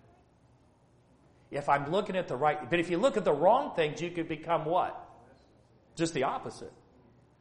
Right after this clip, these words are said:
You listen to the wrong things, watch the wrong things, you can go the, just the opposite direction.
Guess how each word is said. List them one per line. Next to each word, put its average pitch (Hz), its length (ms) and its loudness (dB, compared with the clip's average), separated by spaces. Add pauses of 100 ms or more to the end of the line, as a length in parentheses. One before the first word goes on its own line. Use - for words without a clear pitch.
(260)
You 190 220 -2
listen 214 420 2
to 247 120 -2
the 233 100 6
wrong 226 440 2
things, 220 360 -4
watch 196 400 2
the 208 100 2
wrong 196 420 0
things, 185 360 -6 (240)
you 190 140 0
can 185 160 -2
go 180 160 4
the, 156 120 0
just 196 280 -4
the 156 160 -6 (120)
opposite 247 640 2
direction. 185 600 -2